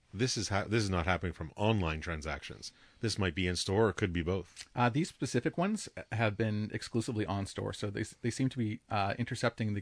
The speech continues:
Speaker 2: card data as it's being swiped. So the, the, the, the, the, the customers are doing everything right. They've got the physical card in hand to process the transaction, and the information is still being lost.
Speaker 1: So we're not, nobody, nobody should be turned off the online sales just yet. This is actually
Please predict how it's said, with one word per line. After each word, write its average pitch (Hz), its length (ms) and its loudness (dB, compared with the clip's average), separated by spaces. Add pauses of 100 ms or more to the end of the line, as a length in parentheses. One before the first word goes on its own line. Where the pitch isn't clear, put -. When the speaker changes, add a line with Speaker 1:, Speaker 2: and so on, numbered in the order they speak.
(120)
Speaker 2:
card 110 180 2
data 110 280 4 (280)
as 110 160 0
it's 110 140 -6
being 107 180 2
swiped. - 480 0
So - 180 -2
the, 107 140 -2
the, - 180 -6 (140)
the, - 180 -6
the, - 100 -8 (220)
the, 104 100 -4 (160)
the 104 100 -4 (120)
customers 156 360 2
are 117 120 2
doing 110 200 4
everything 127 340 0
right. 101 300 4 (100)
They've 107 240 0
got 120 160 2
the 113 100 2
physical 127 360 0
card 120 260 6
in 123 100 2
hand 110 340 0
to - 100 -12
process 107 320 -4
the - 180 -8
transaction, 110 480 0 (460)
and 107 260 2
the 110 80 4
information 107 420 0
is 95 60 -4
still 104 220 -2
being 98 180 -4
lost. 98 300 -8 (420)
Speaker 1:
So 98 220 4
we're 85 220 4
not, 113 120 0 (240)
nobody, 117 320 6
nobody 131 240 10
should 107 140 0
be 98 80 2
turned 95 220 2
off 85 120 4
the 87 160 -2
online 98 480 4
sales 85 300 2
just 80 200 0
yet. 87 140 2
This 113 160 0
is 95 100 0
actually 85 460 0